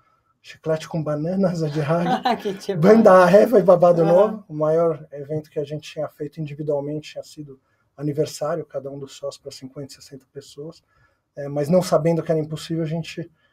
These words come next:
Speaker 1: foi lá e conseguiu colocar de pé um evento enorme pra quarenta mil pessoas.
Speaker 2: Que demais.
Speaker 1: Chamado Carnaitu. Isso aconteceu em dois mil e três, dois mil e quatro. É, e aí, em dois mil e cinco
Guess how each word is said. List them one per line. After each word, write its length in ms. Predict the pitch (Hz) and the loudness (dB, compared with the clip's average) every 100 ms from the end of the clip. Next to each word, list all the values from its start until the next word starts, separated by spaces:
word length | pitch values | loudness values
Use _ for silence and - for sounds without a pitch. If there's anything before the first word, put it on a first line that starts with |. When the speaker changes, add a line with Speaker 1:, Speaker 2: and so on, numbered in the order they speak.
| _ _ | _ _
Speaker 1:
foi 220 | _ 170 156 | _ 0 2
lá 180 | 151 | 4
e 60 | 156 | 2
conseguiu 480 | 165 160 160 151 156 | -4 -10 -8 -8 -6
colocar 320 | 156 151 156 | -6 -6 -6
de 80 | 151 | -10
pé 240 | - 147 | -12 -10
um 100 | 151 | -8
evento 320 | 147 151 147 | -8 -10 -10
enorme 420 | 156 147 151 156 156 | -8 -4 -4 -4 -10
pra 300 | 156 151 - _ | -10 -10 -10 _
quarenta 420 | 160 156 151 156 | -2 -2 -2 -6
mil 140 | 151 | -8
pessoas. 440 | 151 151 - 135 127 _ _ | -10 -16 -16 -18 -20 _ _
Speaker 2:
Que 160 | 170 | -20
demais. 440 | 156 160 156 143 143 | -20 -18 -16 -16 -12
Speaker 1:
Chamado 360 | 151 147 143 | -8 -8 -8
Carnaitu. 480 | 143 151 151 - 135 | -10 -10 -12 -12 -14
Isso 160 | 135 165 | -14 -10
aconteceu 320 | 175 - 175 | -10 -6 -6
em 40 | |
dois 200 | 165 165 | -4 -4
mil 100 | 170 | -4
e 40 | 165 | -6
três, 240 | 170 160 | -4 -4
dois 160 | 156 147 | -4 -8
mil 80 | 156 | -10
e 40 | |
quatro. 380 | - 202 _ _ _ _ _ _ _ _ _ | -8 -8 _ _ _ _ _ _ _ _ _
É, 480 | 151 151 151 151 135 | -8 -6 -4 -6 -6
e 140 | 170 165 | -2 2
aí, 180 | 160 | 2
em 200 | 170 175 156 | 2 -2 -2
dois 240 | 165 160 | -2 -2
mil 180 | 165 165 | -2 -2
e 60 | |
cinco 580 | 156 - 180 175 _ - | -6 -6 -6 -6 _ -20